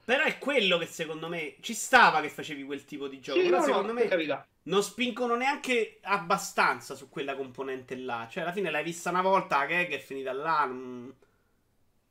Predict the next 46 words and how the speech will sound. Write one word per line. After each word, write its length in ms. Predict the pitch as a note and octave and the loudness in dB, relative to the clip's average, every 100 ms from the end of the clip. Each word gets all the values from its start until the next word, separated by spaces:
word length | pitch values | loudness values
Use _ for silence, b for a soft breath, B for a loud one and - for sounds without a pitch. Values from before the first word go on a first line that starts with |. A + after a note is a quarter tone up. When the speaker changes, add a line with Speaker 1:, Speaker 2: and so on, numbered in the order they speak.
| _ | _
Speaker 2:
Sì, 160 | - E3+ | -8 -6
non 160 | D3+ | -2
è 80 | D#3+ | -2
che 140 | D3+ - | -4 -6
ti 80 | C#3+ | -6
metti 200 | C3 C#3+ | -6 -2
a 20 | |
guardare 360 | C#3+ E3+ D3+ C#3 | 0 4 4 4
Speaker 1:
Eh, 20 | |
Speaker 2:
ogni 220 | C#3+ C#3 | 2 -2
volta 240 | B2+ C#3+ D#3+ | -4 0 4
Speaker 1:
ma 0 | |
neanche 260 | F3+ G3 | 4 4
Speaker 2:
la 40 | F#3+ | 4
Speaker 1:
ti 60 | |
metti 220 | F3 F3 | 2 4
a 0 | |
Speaker 2:
stessa 60 | E3 | 2
Speaker 1:
ridere 220 | - C3 | 4 4
la 60 | D#3 | 4
Speaker 2:
cosa. 60 | D#3 | 2
Speaker 1:
prima 220 | D#3 D#3+ | 0 2
volta, 340 | D#3+ B2+ C3+ | 0 0 -2
capisci? 360 | C3+ C#3+ - - | -4 -6 -10 -6
Cioè, 80 | C3+ | -4
è 20 | |
una 120 | A#2+ | -2
roba 260 | B2+ C#3 C#3 | -4 -4 -4
che 60 | C3+ | -4
è 60 | |
veramente 400 | B2 B2 C3 C#3 | -4 -4 -6 -8
niente 300 | B2+ B2 A#2+ | -8 -8 -10
eccezionale. 480 | A#2+ B2+ - C3+ B2 B B B | -14 -14 -10 -8 -8 B B B
Speaker 2:
Eh. 100 | F#3+ | 8
Speaker 1:
Mentre 360 | F#3+ A#3+ A3 G3+ | 8 8 4 6
guardi 440 | G3+ F3+ D#3+ E3 | 8 6 2 -6
il 60 | F3 | -8
filmato 440 | - F#3 G#3 G3+ | -6 0 4 4
iniziale 500 | G3+ G#3 - F#3 G3 | 4 -2 0 0 0
ti, 140 | E3 C#3 | -4 -12
ti 120 | - | -20
spacchi 380 | B2 - C3+ - | -14 -6 -6 -6
da 100 | B2+ | -8
ridere, 260 | C3+ C#3 A2+ | -8 -8 -10
è 40 | |
bellissimo. 640 | A#2 A#2+ C#3 B2 - A2+ | -10 -14 -14 -18 -18 -18